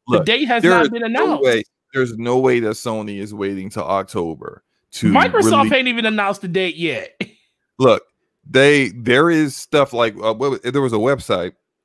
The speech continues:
Speaker 2: not, well, there was a, there was a
Speaker 1: What's going on,
Speaker 2: U K,
Speaker 1: Sertaz?
Speaker 2: a U K gaming, uh, media publication. Their Twitter account tweeted out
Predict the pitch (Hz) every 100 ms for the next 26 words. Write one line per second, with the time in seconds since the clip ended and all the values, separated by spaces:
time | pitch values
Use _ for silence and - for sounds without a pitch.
0 | _ 120 120 - 117 113 98 131 127 107
1 | 104 98 95 - _ _ _ _ _ -
2 | 139 170 - 104 101 104 - - _ 170
3 | 214 240 233 220 202 180 180 165 139 117
4 | 101 - _ _ _ _ _ 117 117 117
5 | 165 190 - 135 120 113 107 95 104 117
6 | 123 131 127 113 104 101 104 _ _ _
7 | _ _ _ - 107 104 95 95 - _
8 | - 113 117 127 120 107 120 110 110 117
9 | 101 - 90 82 - _ _ _ 107 135
10 | 170 - 135 110 101 - 110 95 90 -
11 | 135 135 117 107 104 101